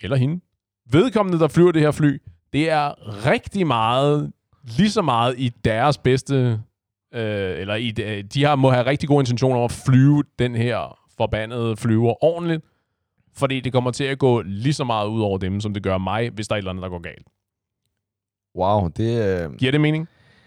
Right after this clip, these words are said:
Speaker 2: Altså, jeg forstår sproget.
Speaker 1: Aha.
Speaker 2: Øhm,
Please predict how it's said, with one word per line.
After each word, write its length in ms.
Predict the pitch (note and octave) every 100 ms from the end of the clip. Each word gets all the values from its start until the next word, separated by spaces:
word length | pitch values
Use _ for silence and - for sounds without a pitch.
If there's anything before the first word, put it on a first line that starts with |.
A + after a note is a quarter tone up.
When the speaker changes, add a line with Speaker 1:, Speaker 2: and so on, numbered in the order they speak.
| _ _ _ _ _ _ _ _ _ _ -
Speaker 2:
Altså, 160 | A2+ A#2
jeg 80 |
forstår 300 | G2+ G#2+ D#3
sproget. 360 | D#3+ G#2 B2 C3+ - - - -
Speaker 1:
Aha. 280 | B2 B2+ B2+
Speaker 2:
Øhm, 340 | F#2+ G2+ G#2+